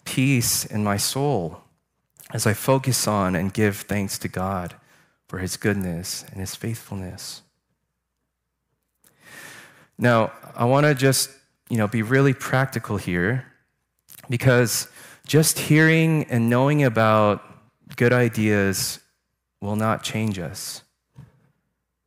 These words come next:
We have to put these biblical ideas and commands into practice in James chapter one, we're told, "Don't just be hearers of the word,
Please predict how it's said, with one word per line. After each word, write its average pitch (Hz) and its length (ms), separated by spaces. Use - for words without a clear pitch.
We 123 160
have 143 380
to 143 120
put 123 440
these 117 240
biblical 123 800
ideas 101 800
and 98 220
commands 95 800
into 131 340
practice - 920
in 107 140
James 160 420
chapter 127 400
one, 110 320
we're 104 100
told, 110 540
"Don't 151 240
just - 280
be 117 140
hearers 117 640
of 98 140
the 101 100
word, 92 460